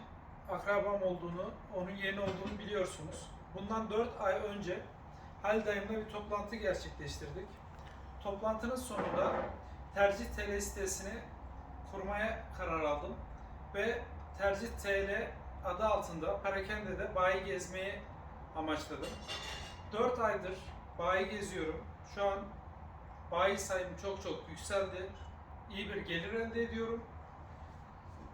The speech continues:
Size de tavsiye ederim ve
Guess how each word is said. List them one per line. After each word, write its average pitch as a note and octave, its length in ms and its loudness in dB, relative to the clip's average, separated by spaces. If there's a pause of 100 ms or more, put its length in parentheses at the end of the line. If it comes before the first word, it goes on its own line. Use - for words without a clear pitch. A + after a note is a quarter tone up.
(400)
Size A#3 380 4
de A3+ 140 6
tavsiye E3+ 440 4
ederim D#3 240 2 (320)
ve A#3 260 2